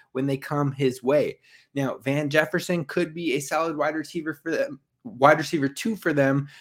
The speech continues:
but S-, Ben Skowronek, Tutu Atwell, Puka Nacua, like, none of them pop off the page as far as, "Oh, yeah, they're locked in, loaded, ready to be a contributor."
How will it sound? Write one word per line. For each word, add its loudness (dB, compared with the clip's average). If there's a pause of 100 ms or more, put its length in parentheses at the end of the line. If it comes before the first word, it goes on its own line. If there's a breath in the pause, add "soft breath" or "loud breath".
(160 loud breath)
but 4
S-, -14 (100)
Ben 2
Skowronek, 2 (220)
Tutu -4
Atwell, 0
Puka -2
Nacua, 4 (320 loud breath)
like, -2 (180)
none -2
of -4
them 2
pop -2
off 2
the 0
page 0
as -10
far 2
as, 2
"Oh, 4
yeah, 4
they're 2
locked 0
in, 0
loaded, 0
ready 2
to -4
be 0
a -6
contributor." -2